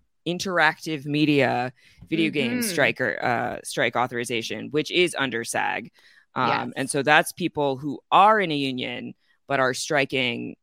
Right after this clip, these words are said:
Speaker 1: are potentially striking, seems pretty likely, uh, in, in, in fighting for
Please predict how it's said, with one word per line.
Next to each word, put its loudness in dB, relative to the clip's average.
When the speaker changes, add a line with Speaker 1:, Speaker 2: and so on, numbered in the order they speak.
Speaker 1:
are 4
potentially -4
striking, -6
seems -4
pretty -4
likely, -4
uh, -4
in, -8
in, -8
in -4
fighting -4
for -6